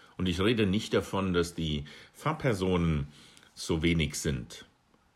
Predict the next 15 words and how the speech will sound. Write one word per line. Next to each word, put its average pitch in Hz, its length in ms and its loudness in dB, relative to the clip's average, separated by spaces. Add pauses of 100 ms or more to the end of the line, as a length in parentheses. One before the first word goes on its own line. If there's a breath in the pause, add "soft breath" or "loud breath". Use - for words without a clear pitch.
sondern 78 560 2
ich 73 260 -6
rede 73 560 2
von 71 240 -6
den 64 140 -4
Mitgliedern. 64 720 -6 (540 soft breath)
In 113 120 2
der 107 80 10
Betriebswirtschaft 139 1040 0
redet 95 420 0
man 92 220 2
dann 71 240 0
von 85 240 -2
einem 85 340 -2
Auslaufmodell 78 1000 0